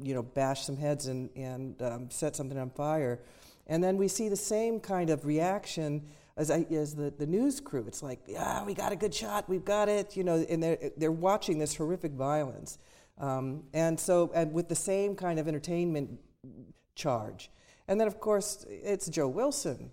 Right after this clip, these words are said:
He's listening to the trial on the radio and, and loving it, you know, hearing everything that's, so there is this kind of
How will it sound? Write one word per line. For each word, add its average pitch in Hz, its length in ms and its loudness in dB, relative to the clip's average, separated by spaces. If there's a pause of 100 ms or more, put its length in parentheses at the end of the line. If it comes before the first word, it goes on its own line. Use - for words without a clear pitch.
(140)
He's 127 180 -12
listening 151 400 -4
to 147 320 -2
the 147 100 -4
trial 165 420 2
on 135 140 -2
the 139 80 -4
radio 160 520 0
and, 123 360 -6
and 131 220 -2
loving 196 380 4
it, - 240 -10
you 143 140 -6
know, 156 280 0
hearing 175 580 2
everything 180 420 0
that's, 165 240 -4 (300)
so - 180 4
there 202 140 10
is 233 300 6
this 180 280 0
kind 175 320 2
of 147 200 2